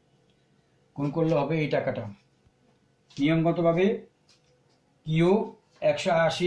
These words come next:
একক প্রত্যেক গড়ে হবে, কারণ এটা target। এখানে একশো, কিউ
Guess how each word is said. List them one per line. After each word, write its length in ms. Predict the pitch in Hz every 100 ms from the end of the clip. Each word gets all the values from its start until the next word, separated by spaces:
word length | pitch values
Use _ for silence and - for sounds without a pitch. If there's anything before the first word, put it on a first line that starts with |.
| 170
একক 180 | 185 180 202
প্রত্যেক 340 | 196 196 185 160
গড়ে 140 | 156 143
হবে, 120 | 160 160
কারণ 140 | 156
এটা 140 | 156 151
target। 340 | 165 160 127 - - _ _ _ _ _ _ 113
এখানে 220 | 143 156 151
একশো, 160 | - 160 -
কিউ 160 | 156